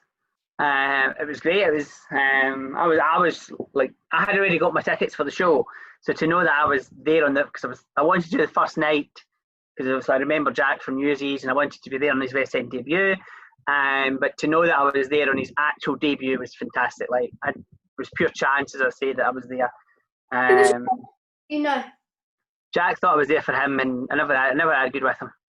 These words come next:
Speaker 1: Never <laughs> disagreed. Just, yeah, yeah, yeah. Actually, one of my friends competing in the show, he didn't get through, but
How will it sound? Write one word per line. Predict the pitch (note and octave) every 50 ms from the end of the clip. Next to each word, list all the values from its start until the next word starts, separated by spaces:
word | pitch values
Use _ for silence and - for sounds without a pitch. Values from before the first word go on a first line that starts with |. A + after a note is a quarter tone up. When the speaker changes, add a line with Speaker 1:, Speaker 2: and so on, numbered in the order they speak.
| -
Speaker 1:
Never | C#3+ D3 D3 C#3
<laughs> |
disagreed. | D3+ - - - - - - C#3+ C3 B2+ - - _ _ - - - _ _ _ _ - _ - - G#4+ C#4
Just, | F3+ F3+ F3 - F#3+ G3+
yeah, | A#3 G#4 B4 C5+ C#5 C#5+ C5+ A#4+
yeah, | G4+ F#4+ F#4 -
yeah. | - D3+ - - - - - _ _ _ _ _ _ -
Actually, | F3 F3+ - - D#3 C#3+
one | C#3+ C#3+
of | C#3+
my | C3+
friends | - D#3+ D3 C#3 - -
competing | - - - - F3 F3 -
in | C#3
the | C#3 C3
show, | - F#3+
he | G3 G3+
didn't | G#3+ G3+ E3+
get | D3+ - -
through, | - G#3+ F#3+ D#3+ D3
but | C3 D#3 -